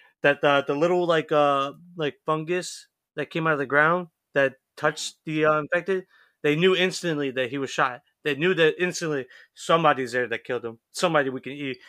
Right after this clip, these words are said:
And then the whole fucking storm of them came running.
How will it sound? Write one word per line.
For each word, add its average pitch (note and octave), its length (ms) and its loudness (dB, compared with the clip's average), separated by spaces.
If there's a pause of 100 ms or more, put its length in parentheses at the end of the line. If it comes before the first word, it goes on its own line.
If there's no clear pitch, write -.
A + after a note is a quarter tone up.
(180)
And D3+ 120 -4
then D#3 120 4
the C#3 60 0
whole F#3 640 2 (380)
fucking F3 320 0
storm E3+ 420 -4
of B2+ 80 -6
them A#2 240 -10
came A#2+ 480 -8
running. C3 580 0